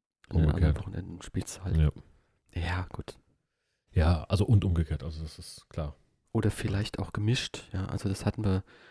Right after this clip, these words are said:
Speaker 1: bei der N F L Europe ja auch, dass sie, ähm, teilweise mal in der P S D Bank Arena gespielt haben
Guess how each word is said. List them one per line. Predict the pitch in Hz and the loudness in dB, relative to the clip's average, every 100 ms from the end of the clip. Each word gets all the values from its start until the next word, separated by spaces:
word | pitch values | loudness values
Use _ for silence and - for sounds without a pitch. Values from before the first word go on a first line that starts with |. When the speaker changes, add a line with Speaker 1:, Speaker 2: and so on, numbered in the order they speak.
| - | -2
Speaker 1:
bei | 101 | 0
der | 95 | 2
N | 95 | 2
F | 98 | 2
L | 87 95 | 4 4
Europe | 92 90 - | 2 0 0
ja | 85 | -2
auch, | 95 107 - _ _ _ _ _ _ _ | -2 -4 -8 _ _ _ _ _ _ _
dass | - 95 - | -4 -4 -2
sie, | |
ähm, | 98 92 95 90 - | -6 -6 -8 -12 -4
teilweise | - 98 95 98 | 0 2 2 0
mal | 90 | -2
in | - | -4
der | 92 | 0
P | - | 0
S | 87 | 2
D | - | 0
Bank | - 113 | 0 0
Arena | - 104 101 | -2 -2 -2
gespielt | 104 - 107 - | -4 -2 -2 -2
haben | 98 98 | -4 -6